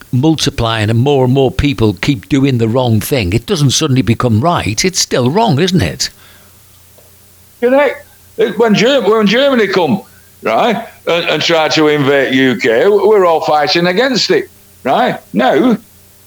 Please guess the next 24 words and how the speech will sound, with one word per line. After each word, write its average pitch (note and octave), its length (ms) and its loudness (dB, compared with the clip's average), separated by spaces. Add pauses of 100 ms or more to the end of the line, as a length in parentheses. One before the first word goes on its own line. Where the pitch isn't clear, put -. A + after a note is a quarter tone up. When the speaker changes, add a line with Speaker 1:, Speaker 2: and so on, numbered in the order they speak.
(300)
Speaker 2:
we're A#3+ 80 -2
not B3+ 180 0
doing F#3 220 2
anything C4 400 0
about G3 380 2
it, D#3 140 0
well, G3 180 0 (140)
but G3 100 0
we G3+ 140 0
can't G#3 300 -2
call F#3 220 2
it F#3 80 0
an E3 80 -2
invasion D#3 520 0
that C#3+ 160 0
forty-three E3 640 0
thousand F3+ 440 0
has B2 180 -2
come B2 200 -2
over A#2 340 0
this C3+ 200 -2
water A#2+ 380 0
this D#3+ 200 0
summer. C3 380 0